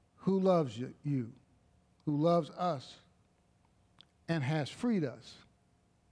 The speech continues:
from our sins by his blood." Now,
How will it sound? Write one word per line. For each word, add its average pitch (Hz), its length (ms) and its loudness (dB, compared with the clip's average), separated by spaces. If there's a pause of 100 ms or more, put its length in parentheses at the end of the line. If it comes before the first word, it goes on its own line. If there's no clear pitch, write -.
(520)
from 143 240 -2
our 147 160 -2
sins 117 520 -8 (600)
by 127 440 -2 (580)
his 127 280 -2
blood." 120 200 -6 (160)
Now, 139 140 -6